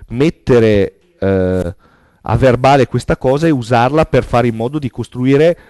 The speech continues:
un, un percorso che sia attento anche a queste cose. Eh, in qualche maniera è quello che, quando tu parli con un'azienda, certe aziende adesso ultimamente chiedono molto quella che è la sentiment analysis, no? Cos'è la sentiment analysis? Tu fai,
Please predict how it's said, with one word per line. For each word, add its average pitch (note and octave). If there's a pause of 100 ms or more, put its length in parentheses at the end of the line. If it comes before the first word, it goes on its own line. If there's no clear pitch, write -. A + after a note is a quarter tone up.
(520)
un, A2+ (100)
un C3
percorso D3+
che - (240)
sia C3
attento D#3
anche A#2+
a F#2+
queste -
cose. F#2 (1800)
Eh, -
in C3
qualche D3+
maniera D3+
è A2+
quello C#3
che, G2+ (280)
quando C#3+
tu -
parli B2+
con A#2+
un'azienda, A2
certe B2
aziende A#2+
adesso A2+
ultimamente A#2
chiedono A#2
molto B2
quella A#2
che A#2+
è -
la G#2+
sentiment A2+
analysis, F2+
no? G2+ (400)
Cos'è A#2+
la G2
sentiment G2
analysis? F#2
Tu B2+
fai, A2